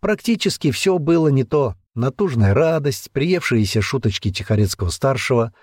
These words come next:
дамы Бальзаковского и за Бальзаковского возрастов, дошедшие до состояния «Сатурну больше не наливать»,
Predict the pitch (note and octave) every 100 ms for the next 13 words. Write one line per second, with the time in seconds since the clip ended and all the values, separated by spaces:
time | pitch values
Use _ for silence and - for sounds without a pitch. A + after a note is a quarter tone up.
0 | _ - - G2 A2+ D#3+ D#3 D#3 C3+ C#3+
1 | B2+ C#3 - B2 - C3 B2+ - C3+ C3
2 | C#3 _ _ _ _ - F2+ C#3 C3+ B2+
3 | A#2 A#2+ B2 B2 G2 - A#2+ A#2 A#2 G#2+
4 | - A#2+ G#2+ A#2 A#2+ G#2+ A#2 A2 G#2+ G#2+
5 | - A2+ A2+ A2 A2 G2 - - - A2+
6 | G2 B2 A2 A2+ G2+ G#2 - G#2+ G#2+ G#2+
7 | G#2+ G2+ F#2+